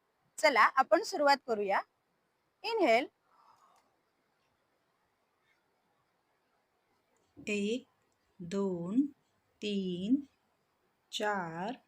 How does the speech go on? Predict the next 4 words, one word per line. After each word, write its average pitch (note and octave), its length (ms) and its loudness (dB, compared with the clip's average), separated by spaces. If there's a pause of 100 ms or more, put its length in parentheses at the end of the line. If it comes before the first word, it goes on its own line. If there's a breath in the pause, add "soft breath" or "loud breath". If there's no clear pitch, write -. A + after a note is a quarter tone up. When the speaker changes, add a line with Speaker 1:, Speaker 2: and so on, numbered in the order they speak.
(840)
Speaker 2:
पाच, G3+ 800 -6 (600)
सहा, G3+ 880 -4 (600)
सात, G3 880 0 (880)
आठ, F#3+ 720 4